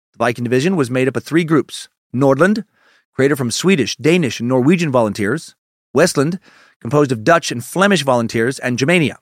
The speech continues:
composed mainly of ethnic Germans, many of whom had been indoctrinated from childhood in the Hitler Youth Program. They all fell under the command of Felix Steiner,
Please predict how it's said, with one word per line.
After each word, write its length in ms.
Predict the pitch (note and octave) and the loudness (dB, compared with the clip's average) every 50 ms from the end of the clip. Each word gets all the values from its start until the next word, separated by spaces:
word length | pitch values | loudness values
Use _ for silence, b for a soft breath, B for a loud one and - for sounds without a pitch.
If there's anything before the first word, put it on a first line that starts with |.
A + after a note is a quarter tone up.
| _ _ _ _ _ _ _ _ | _ _ _ _ _ _ _ _
composed 360 | G#2+ G#2+ C3+ C#3+ D3 C#3+ B2 | -4 0 2 2 2 2 2
mainly 240 | C#3+ C#3+ D3 D3 C#3 | 0 0 0 0 0
of 80 | A#2+ - | 0 0
ethnic 300 | - E3+ D#3+ - E3 D#3+ | 0 0 0 0 -4 -2
Germans, 480 | - - D3+ C#3+ D3 D3 C#3+ C#3 - - | 0 0 0 2 2 0 -2 -4 -6 -6
many 280 | - C#3+ E3+ G3 G3+ F#3+ | -4 -2 0 2 2 2
of 80 | D#3 | 2
whom 220 | D3+ D#3+ D#3+ D#3+ D3+ | 2 0 0 0 0
had 160 | C#3+ D3 C3+ | -2 -2 -2
been 100 | C#3 C3 | -4 -4
indoctrinated 840 | A#2 C3+ C3+ B2 C#3+ C3+ C3 - C#3+ C3+ C3 B2+ B2 B2 A#2 A#2 - _ _ _ | -4 -2 0 0 2 0 0 0 -2 -2 0 2 0 0 -2 -4 -10 _ _ _
from 160 | - - A#2+ | -10 -8 -8
childhood 480 | A2 - C3+ C3 B2 A2+ A2+ A2+ G#2 F#2+ | -4 0 0 2 2 2 2 0 0 -2
in 160 | - A2 G#2 G#2 | -4 -8 -6 -4
the 140 | G#2 G2 | -4 -4
Hitler 260 | F2+ - B2 A2 A#2+ A2 | -6 -6 -6 -6 -4 -4
Youth 200 | G2+ G2+ F#2+ - | -4 -4 -4 -4
Program. 360 | - G#2+ G2 F#2+ F2+ - - _ _ _ _ _ _ _ _ _ _ _ _ _ _ _ _ | -4 -6 -4 -6 -12 -18 -20 _ _ _ _ _ _ _ _ _ _ _ _ _ _ _ _
They 160 | - B2+ C3+ | -4 -2 0
all 240 | - D3+ E3 F3+ F#3+ | 2 4 4 4 4
fell 160 | - G3 F#3+ | 4 4 4
under 120 | F#3+ F#3+ | 4 2
the 80 | E3+ E3+ | 0 -2
command 280 | - E3 D#3+ E3 D#3+ D3 | -2 -2 0 0 0 -2
of 80 | B2 | -2
Felix 340 | - - E3+ F#3 F3+ E3+ - | -2 -2 0 0 0 0 -2
Steiner, 480 | - - D#3+ C#3 B2+ A#2+ G2+ - - | -2 0 0 0 0 0 -4 -8 -12